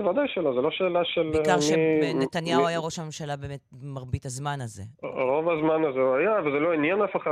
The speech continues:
Speaker 1: ואף אחד לא עסק בזה. ואגב, גם היום אנחנו לא עוסקים בזה, למרות שיש שרים שקוראים לנו אנרכיסטים, וכל מיני חברי משפחה שקוראים לנו טרוריסטים, ו-,
Speaker 2: אז,
Speaker 1: וכל
Speaker 2: אז
Speaker 1: מיני
Speaker 2: אני
Speaker 1: דברים
Speaker 2: מנסה
Speaker 1: כאלה.
Speaker 2: להבין ממה אתה,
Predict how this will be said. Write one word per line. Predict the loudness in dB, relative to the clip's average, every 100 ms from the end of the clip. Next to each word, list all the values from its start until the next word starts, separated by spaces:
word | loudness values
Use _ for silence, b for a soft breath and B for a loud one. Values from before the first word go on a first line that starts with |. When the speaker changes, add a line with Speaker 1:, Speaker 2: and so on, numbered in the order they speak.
| -2
Speaker 1:
ואף | 0
אחד | 0
לא | 2 0
עסק | 0 -2
בזה. | 0 0
ואגב, | 2 2 -2 -4 -2
גם | 0 2
היום | 4 4
אנחנו | 2 2
לא | 0
עוסקים | 0 -2 0
בזה, | 0 0
למרות | 0 2 2 2 0
שיש | 2 2 0
שרים | 0 0 0
שקוראים | -2 -2 0 2 2
לנו | 2 2
אנרכיסטים, | 2 -2 -2 -6 -2 2 2 2
וכל | 0 0 -10 -14 -14 -14 -2 0
מיני | 2 2 2 0 -2
חברי | -2 0 0
משפחה | 0 -2 -2 -2
שקוראים | -2 0 0 2
לנו | 0
טרוריסטים, | 0 0 2 0 -2 -2 0 2 4
ו-, |
Speaker 2:
אז, | 2 2
Speaker 1:
וכל | 0
Speaker 2:
אז | 2
Speaker 1:
מיני | 2
Speaker 2:
אני | 2
Speaker 1:
דברים | 0
Speaker 2:
מנסה | 2 2
Speaker 1:
כאלה. | 2
Speaker 2:
להבין | 0 -2 -4
ממה | -4 -2 -2
אתה, | -4